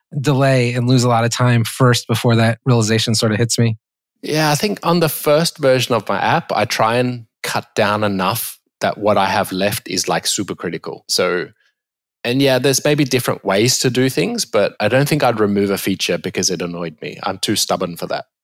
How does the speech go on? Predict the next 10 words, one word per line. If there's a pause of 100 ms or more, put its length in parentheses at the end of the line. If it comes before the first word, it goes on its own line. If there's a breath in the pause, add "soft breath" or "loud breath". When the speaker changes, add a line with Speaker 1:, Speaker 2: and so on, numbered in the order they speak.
(180)
Speaker 2:
<laughs>
And
then (220)
for
this
particular
problem,
it
was (320)
a,